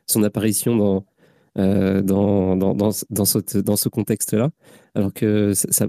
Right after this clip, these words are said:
ça paraît faire complètement du sens, en fait. Parce que c'est peut-être plus intéressant d'avoir une,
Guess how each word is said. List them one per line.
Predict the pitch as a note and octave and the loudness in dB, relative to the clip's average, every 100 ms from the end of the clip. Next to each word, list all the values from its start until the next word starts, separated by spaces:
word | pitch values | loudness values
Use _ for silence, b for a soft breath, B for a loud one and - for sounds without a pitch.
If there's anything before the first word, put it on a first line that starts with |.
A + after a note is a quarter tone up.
| - | -2
ça | - | -4
paraît | G2 G2+ | 0 0
faire | A2+ A2+ | 0 -2
complètement | - G#2 G#2 G2+ | -2 0 0 0
du | |
sens, | - B2 - | 0 -2 -2
en | |
fait. | F#2 - - | -6 -6 -12
Parce | - | -14
que | G2+ | -8
c'est | G#2 | -6
peut-être | G#2 - _ _ _ | -4 -8 _ _ _
plus | - A#2 | -4 -2
intéressant | G#2 G#2 A#2 | 0 0 2
d'avoir | A2 G2+ | 2 0
une, | G2 | -2